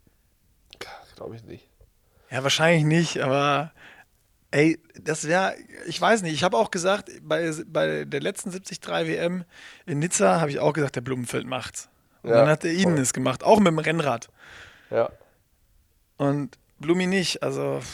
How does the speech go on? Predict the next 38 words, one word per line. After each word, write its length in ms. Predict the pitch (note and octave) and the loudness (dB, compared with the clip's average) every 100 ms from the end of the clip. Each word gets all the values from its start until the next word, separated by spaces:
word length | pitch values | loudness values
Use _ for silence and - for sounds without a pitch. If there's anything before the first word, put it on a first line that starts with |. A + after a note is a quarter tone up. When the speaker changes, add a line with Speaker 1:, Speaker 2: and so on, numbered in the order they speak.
| - - | -14 -6
Speaker 2:
ja. 320 | E3 E3 B2+ - - - - - - _ | -2 -2 -4 -12 -20 -20 -20 -20 -20 _
Das, 140 | C#3 C#3 | -6 -4
das 120 | E3 | -4
ist 240 | D3+ D3+ | -2 -2
jetzt 180 | F3+ D#3+ | -2 0
mein 200 | D#3+ E3 | 2 4
mutiger 400 | E3+ F3 E3 D3+ | 2 2 4 4
Tipp. 240 | - D3 - _ _ _ _ _ _ - - - | 2 -6 -12 _ _ _ _ _ _ -20 -18 -10
Speaker 1:
Das 120 | - | -2
Schöne 220 | C3+ C#3+ | 0 2
ist 180 | C#3+ C#3 | 2 4
ja, 180 | C3+ B2 | 4 4
wenn, 240 | A#2 A2 A#2 | 2 0 -4
wenn 100 | A2+ | -4
du 140 | B2+ | -4
morgen 460 | B2 A#2+ B2 B2 A#2 | 4 6 6 2 -2
auf 180 | A2+ | -2
dem 400 | A2+ A2+ A2+ A2 A2 - - _ - - | -4 -8 -8 -10 -14 -20 -20 _ -20 -6
T 140 | A2+ | -6
T 240 | A2+ A#2+ B2 | 0 0 4
Rad 240 | A#2 A2+ | 2 4
ballerst, 340 | A#2 B2 A#2+ A2 | 4 6 4 -2
dann 160 | G#2+ | -6
kann 160 | G#2+ A2 | -6 -4
ich 100 | A#2 | -4
auf 120 | G#2+ | -4
dem 100 | A2+ | -8
Sofa 260 | A#2 A#2 A2 | -10 -2 -2
liegen 320 | A2+ A#2 A2 | -2 -8 -8
und 160 | G#2+ | -6
mir 140 | G#2+ G#2+ | -6 -8
die 80 | A2 | -10
siebzig 260 | A2 A2+ - | -12 -12 -6
drei 240 | F#2+ A2 | -2 0
W 60 | G2+ | -2
M 120 | G2+ | -2
live 240 | F2 G#2 | -4 -4
angucken. 400 | - F#2 - - | -6 -10 -12 -14